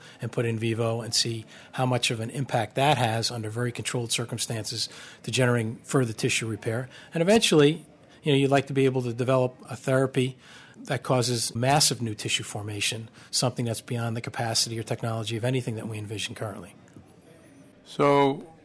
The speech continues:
Speaker 2: I'm still interested in these two alternatives in terms of developing some tissue in the lab that you would then implant versus using a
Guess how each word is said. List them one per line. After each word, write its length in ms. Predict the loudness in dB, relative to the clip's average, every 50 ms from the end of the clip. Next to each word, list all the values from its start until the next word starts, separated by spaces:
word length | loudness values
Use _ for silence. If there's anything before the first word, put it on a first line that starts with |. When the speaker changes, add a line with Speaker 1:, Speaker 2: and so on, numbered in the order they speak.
| -20 -20 -20 -20 -18 -16 -14 -6 -2
Speaker 2:
I'm 320 | -2 0 0 0 -2 -4 -8
still 440 | -12 -14 -12 -8 -2 2 4 4 6
interested 560 | 6 4 2 2 0 -2 0 0 2 4 4
in 240 | 4 4 2 0 -2
these 220 | -6 -8 -8 -8 -4
two 220 | 0 4 6 6
alternatives 840 | 6 6 4 4 2 2 4 4 2 0 -2 -4 -6 -6 -6 -8 -8
in 120 | -10 -10 -8
terms 440 | -6 -4 -2 -2 -2 -2 -4 -6 -6
of 220 | -6 -6 -8 -10 -12 _ _ _ _ _ _ _ _ -14
developing 580 | -6 -2 2 4 4 4 4 2 -2 -4 -6
some 320 | -8 -12 -16 -14 -12 -12 -10
tissue 400 | -4 -2 -2 -2 -2 -2 -2 0
in 100 | 0 0
the 100 | -2 -2
lab 360 | 0 2 2 4 2 2 0
that 220 | -4 -10 -10 -8
you 100 | -8 -6
would 120 | -6 -6 -6
then 220 | -4 -4 -4 -4
implant 600 | -4 -6 -8 -8 -6 -4 -2 -2 -2 -2 -4 -8 -14 _ _ _ _ _ _ _ _ _ _ _ _ -8
versus 680 | -6 -4 -4 -4 -4 -6 -6 -6 -6 -6 -8 -10 -12 -16 -18 _ _
using 360 | -6 -4 -4 -4 -4 -4 -4
a 120 | -4 -6